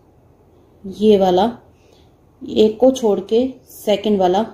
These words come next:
जो V shape है उसमें हमें क्रोशिया को enter करना है ए-, इस तरह से। ठीक है,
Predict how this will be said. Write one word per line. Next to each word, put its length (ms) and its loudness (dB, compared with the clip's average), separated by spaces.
जो 140 0
V 200 -2
shape 340 0
है 220 -2
उसमें 400 4
हमें 420 2
क्रोशिया 540 4
को 420 0
enter 320 -2
करना 340 -2
है 240 -8
ए-, 240 -8
इस 220 -6
तरह 280 -2
से। 240 -12
ठीक 240 -6
है, 140 -6